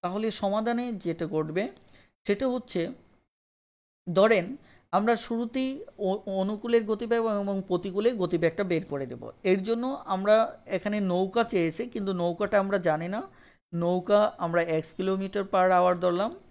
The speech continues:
এবং স্রোত আমাদের দেওয়া আছে, স্রোত দেওয়া আছে কত? থ্রি kilometer per hour। তাহলে আমাদের অনুকূলের যে গতিবেগটা, এই অঙ্কটা এইটুকু ধরেন মুখস্থের মতো,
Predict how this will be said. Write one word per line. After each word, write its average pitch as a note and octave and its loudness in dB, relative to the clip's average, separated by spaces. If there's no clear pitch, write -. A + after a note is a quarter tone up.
এবং A3+ 2
স্রোত A#3 4
আমাদের F#3+ 0
দেওয়া D#3+ 8
আছে, A#3 0
স্রোত G3+ 0
দেওয়া F3+ 4
আছে F3+ 0
কত? F#3+ -2
থ্রি A3+ -2
kilometer A#3 -2
per C#3 2
hour। A2 -10
তাহলে G#3 4
আমাদের A3+ 0
অনুকূলের A3+ -2
যে A#3 -4
গতিবেগটা, E3+ 0
এই A#3 -2
অঙ্কটা A#3+ 0
এইটুকু G#3+ -4
ধরেন F3 2
মুখস্থের G3+ -2
মতো, D3 -8